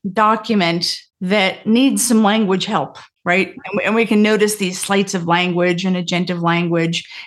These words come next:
and then they can kind of rewrite it. So I created that idea of a language review back when I was studying with Sidney Dekker, and I did that in my master's thesis with him. And it just allows you to go in, you know, with, with your understanding of language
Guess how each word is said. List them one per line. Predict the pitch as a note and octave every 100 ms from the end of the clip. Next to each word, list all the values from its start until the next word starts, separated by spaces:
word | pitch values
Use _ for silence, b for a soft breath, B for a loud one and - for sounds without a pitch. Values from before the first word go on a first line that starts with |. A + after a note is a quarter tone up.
| -
and | A3
then | G#3+
they | G#3+
can | G#3 G#3
kind | G#3 F#3+
of | F#3
rewrite | F#3 F3 F3 F3+
it. | - -
So | - G#3+ G3 F#3
I | D3+
created | A3 - A#3 A3 G3+ F3+
that | F3 F3
idea | - F3+ F#3 F#3 F3+
of | - F3 E3+ E3+ -
a | E3+
language | F3+ G#3 F#3+ F#3 F#3
review | F3+ F3+ F#3 F3 F3
back | F3 F3 F3+
when | F3
I | F3
was | F#3+
studying | - F3+ F3 F3
with | E3+
Sidney | - F#3+ F3 E3+
Dekker, | E3+ E3+ E3+ F3 F3 B B -
and | F3
I | E3
did | E3 E3+
that | E3+ E3
in | F3 E3+
my | E3
master's | E3+ F3+ F#3+ - E3+ -
thesis | F3 E3 D#3+ E3
with | F3+ F3
him. | C4+ C4 F#3+ G3+ G3+ B B B B _
And | C4+ D4
it | D#4
just | A#4+ B4 - -
allows | C#4 C#4+ E4 D4+
you | D#4+ C4+
to | B3+
go | G#3 B3 D4+
in, | D#4 C#4+ C#4+ D4+ C#4+ _ -
you | G#3+
know, | G3+ G3
with, | - G#3 G3+ - -
with | G3
your | G3
understanding | G#3 A#3+ A3 - G#3+ A3+ A#3+
of | A3 G#3
language | G3 G3 F#3+ F#3+ F#3